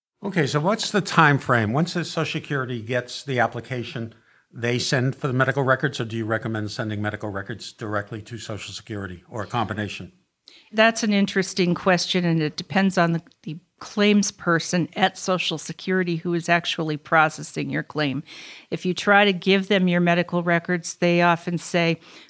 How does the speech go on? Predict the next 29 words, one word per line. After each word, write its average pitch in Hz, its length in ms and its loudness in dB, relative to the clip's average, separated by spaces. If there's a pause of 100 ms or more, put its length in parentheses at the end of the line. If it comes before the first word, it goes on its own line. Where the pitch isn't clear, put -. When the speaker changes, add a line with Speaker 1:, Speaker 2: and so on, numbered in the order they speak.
Speaker 2:
"We 208 100 4
don't 196 220 4
want 180 240 6
it. 175 100 -2
We 175 140 2
want 170 280 4
to 165 80 2
order 170 420 2
it 165 100 2
ourselves." 156 800 0
Maybe 170 280 2
they're 165 200 0
afraid 165 400 0
that 160 100 0
it - 100 -4
would 160 160 -6
be 151 240 -4
incomplete. 175 680 0
I 156 140 0
don't 156 220 -2
know. 165 340 0 (480)
They 175 140 2
do 185 280 4
have 180 440 4
the 165 100 -2
claimant 175 460 0
sign 175 280 2
a 165 60 0
release 165 680 -2